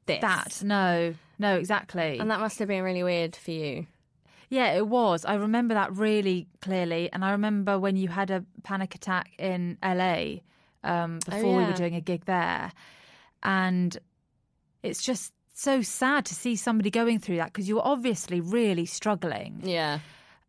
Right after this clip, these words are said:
Speaker 2: So much more than any of us could have ever known, because you were so good at just carrying
Speaker 1: Hiding
Speaker 2: on.
Speaker 1: it.
Speaker 2: Yeah. Yeah. D-, I mean, do you think that when you look back to even, like, the S Club Juniors,
Speaker 1: Mm.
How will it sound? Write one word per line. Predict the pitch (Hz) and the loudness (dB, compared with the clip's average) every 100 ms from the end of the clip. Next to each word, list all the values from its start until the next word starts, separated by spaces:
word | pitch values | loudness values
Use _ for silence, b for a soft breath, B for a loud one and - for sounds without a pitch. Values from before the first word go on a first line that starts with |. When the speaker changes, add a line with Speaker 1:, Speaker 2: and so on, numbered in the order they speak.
| _ - | _ -10
Speaker 2:
So | - 262 262 | 0 2 4
much | 240 - - | 4 0 2
more | 220 220 | 2 4
than | 196 190 | 4 4
any | 220 220 | 4 4
of | 180 | 2
us | 165 - | -2 -4
could | - | -2
have | 180 | 0
ever | 190 185 | 2 2
known, | 190 208 165 151 | 4 4 2 0
because | 160 - 180 | -4 -4 -2
you | 196 | 0
were | |
so | 185 - 240 220 | 0 0 2 2
good | 180 233 220 | 2 2 2
at | 180 - | 0 -2
just | 190 165 - _ _ - | -6 -6 -8 _ _ -8
carrying | 214 214 196 190 | -2 2 2 2
Speaker 1:
Hiding | 180 165 220 320 | 4 2 2 0
Speaker 2:
on. | 156 | -4
Speaker 1:
it. | - B - | -10 B -2
Speaker 2:
Yeah. | 226 226 170 139 180 | 2 4 2 0 -2
Yeah. | - 214 185 170 | 0 2 4 2
D-, | 165 294 | 2 2
I | |
mean, | 285 294 | 4 2
do | 302 | 2
you | 339 | 2
think | - 381 302 311 | 2 -2 0 0
that | 240 - | 0 -2
when | 226 254 | 0 2
you | 269 | 4
look | 262 - | 2 0
back | 247 - | -2 -2
to | 240 | -2
even, | 233 208 214 208 - B B B - | -2 0 0 0 -4 B B B -2
like, | 160 | 0
the | 185 | 0
S | 180 | -2
Club | - 190 | -2 -4
Juniors, | 175 202 185 151 - 175 - - | 0 2 2 0 -6 -10 -12 -8
Speaker 1:
Mm. | 170 160 | -6 -6